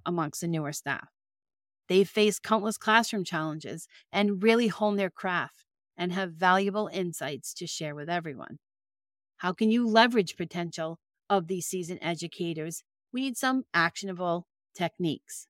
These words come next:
right? So let's get into what those would look like. Rotational leadership.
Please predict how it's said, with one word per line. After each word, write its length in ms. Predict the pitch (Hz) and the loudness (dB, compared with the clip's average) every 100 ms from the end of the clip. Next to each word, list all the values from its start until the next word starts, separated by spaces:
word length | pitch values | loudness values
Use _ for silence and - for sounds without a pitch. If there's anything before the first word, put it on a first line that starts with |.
| _ | _
right? 300 | 147 165 254 - _ | -2 0 -2 -8 _
So 140 | - 180 | -10 0
let's 220 | 202 - | 0 0
get 160 | 220 | -2
into 320 | 202 196 180 170 | 0 -4 -4 -4
what 200 | 165 - | -6 -4
those 380 | 147 233 269 196 | 2 4 4 2
would 200 | 156 151 | -2 -6
look 180 | 92 - | -10 -8
like. 220 | 78 - _ _ _ _ _ _ _ _ 175 | -10 -10 _ _ _ _ _ _ _ _ -4
Rotational 680 | 185 - 165 160 202 208 | -2 -2 -2 -2 -2 -2
leadership. 480 | 220 285 226 - - | 0 0 0 -4 -12